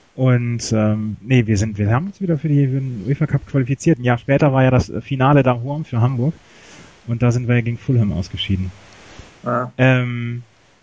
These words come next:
Speaker 1: wir wollen nicht über den H S V reden, wir wollen über Werder reden,
Speaker 2: <laughs>
Speaker 1: bevor ich hier wieder in Tränen ausbreche.
Speaker 2: <laughs>
Speaker 1: Ähm,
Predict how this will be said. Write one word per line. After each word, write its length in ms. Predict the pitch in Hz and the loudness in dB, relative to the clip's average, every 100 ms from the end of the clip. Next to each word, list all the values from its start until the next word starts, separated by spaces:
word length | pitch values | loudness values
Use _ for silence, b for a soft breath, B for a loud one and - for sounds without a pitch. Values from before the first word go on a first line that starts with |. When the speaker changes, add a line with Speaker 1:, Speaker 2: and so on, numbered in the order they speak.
| - | -4
Speaker 1:
wir 180 | 135 151 | 0 2
wollen 160 | 185 | 2
nicht 140 | 196 180 | 0 0
über 120 | 165 | 0
den 140 | 156 | 2
H 100 | 147 | 2
S 80 | 143 | 2
V 160 | 165 156 | -2 -2
reden, 200 | 131 120 | -2 0
wir 200 | 120 131 | -2 -2
wollen 180 | 113 - | -4 -8
über 100 | 117 | -2
Werder 300 | 143 151 117 | 2 4 2
reden, 180 | 123 123 | 2 -2
Speaker 2:
<laughs> 0 | |
Speaker 1:
bevor 280 | - 139 135 | -4 -2 -2
ich 80 | 139 | 0
hier 120 | 120 | 0
wieder 160 | 120 | 2
in 60 | 117 | 2
Tränen 360 | - 135 147 117 | 2 0 0 -6
ausbreche. 540 | 110 - 110 113 165 - | -12 -8 -2 0 -2 -2
Speaker 2:
<laughs> 880 | 139 - - 185 151 190 - - 147 | -2 -2 -2 -4 -4 -8 -8 -4 2
Speaker 1:
Ähm, 540 | 147 135 123 135 | 4 4 0 -6